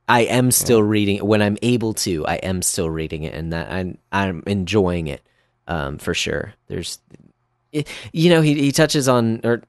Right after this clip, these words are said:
Speaker 1: I say touches on, he, he kinda talks about some of the basics of the faith, but when he really kinda, kinda drills into it, it, it gets you thinking for sure.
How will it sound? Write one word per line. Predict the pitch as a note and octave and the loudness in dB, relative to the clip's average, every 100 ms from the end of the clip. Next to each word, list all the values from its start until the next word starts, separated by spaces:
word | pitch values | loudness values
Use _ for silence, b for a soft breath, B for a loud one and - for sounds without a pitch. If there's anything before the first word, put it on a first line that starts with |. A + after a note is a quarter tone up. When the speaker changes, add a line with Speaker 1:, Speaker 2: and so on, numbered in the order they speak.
| - | -8
Speaker 1:
I | F#2+ | -4
say | - | -4
touches | F2 F2+ - - | -4 -4 -4 -6
on, | D#2 | -6
he, | F2+ | -8
he | - G#2 | -10 -8
kinda | A2 C3+ B2+ | -4 -2 0
talks | A#2 G2 - | 0 -2 0
about | F#2+ F2 - _ _ - | 0 0 -2 _ _ -6
some | - A2 | 0 2
of | G2+ | 4
the | F#2+ | 2
basics | E2+ F2+ F#2 F#2 - | 0 0 0 -4 -6
of | E2+ | -6
the | E2+ | -8
faith, | - E2 D#2+ - | -4 -4 -4 -8
but | - | -10
when | - F#2+ | -6 -6
he | F#2 | -4
really | F2+ F#2 F2 | -2 -2 -4
kinda, | - E2 - - - - | -6 -8 -8 -10 -14 -6
kinda | G#2+ F#2 E2 - _ _ b - | -2 0 -2 -6 _ _ b -12
drills | G2+ A2+ A2+ G2+ F#2+ | -2 4 6 6 4
into | G2+ F#2 - | 0 0 -2
it, | D#2+ - | -2 -2
it, | F2 - | -6 -4
it | F2+ | -4
gets | F2+ - | -4 -4
you | F2 | -8
thinking | - E2+ D#2+ D2+ | -6 -8 -6 -8
for | - | -8
sure. | D#2 E2+ | -6 -4